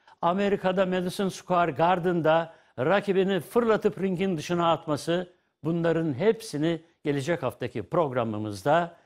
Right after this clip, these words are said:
sizlere sunacağım. Şimdiden hazırlıklarımıza başladık,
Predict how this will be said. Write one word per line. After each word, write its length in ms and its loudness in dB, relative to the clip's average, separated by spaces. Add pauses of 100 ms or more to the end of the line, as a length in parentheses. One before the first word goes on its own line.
(120)
sizlere 600 -2
sunacağım. 640 -4 (380)
Şimdiden 560 -2
hazırlıklarımıza 880 -2
başladık, 560 -4